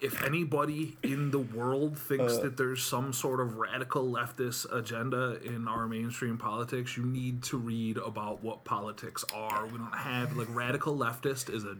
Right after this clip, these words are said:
Speaker 1: joke.
Speaker 2: Um.
Speaker 1: We don't have anything radical leftist. It means nothing. Again, it, Claudia, debate me on the show. I get so mad.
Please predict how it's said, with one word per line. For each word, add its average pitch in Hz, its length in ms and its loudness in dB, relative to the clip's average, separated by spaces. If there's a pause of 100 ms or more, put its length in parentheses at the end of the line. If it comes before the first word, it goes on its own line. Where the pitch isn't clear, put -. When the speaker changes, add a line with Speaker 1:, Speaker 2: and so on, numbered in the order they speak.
(260)
Speaker 1:
joke. 127 480 0
Speaker 2:
Um. - 380 -12
Speaker 1:
We 190 60 0
don't 202 100 4
have 202 100 2
anything 214 220 2
radical 123 360 2
leftist. - 600 -6 (400)
It 170 80 4
means 180 240 2
nothing. 180 340 0 (160)
Again, 120 540 0
it, 131 120 -2 (680)
Claudia, 143 440 4
debate 123 380 0
me 123 80 0
on 107 120 0
the 104 60 -2
show. 127 240 0
I 113 60 2
get 117 140 2
so 151 140 -2
mad. 160 260 -4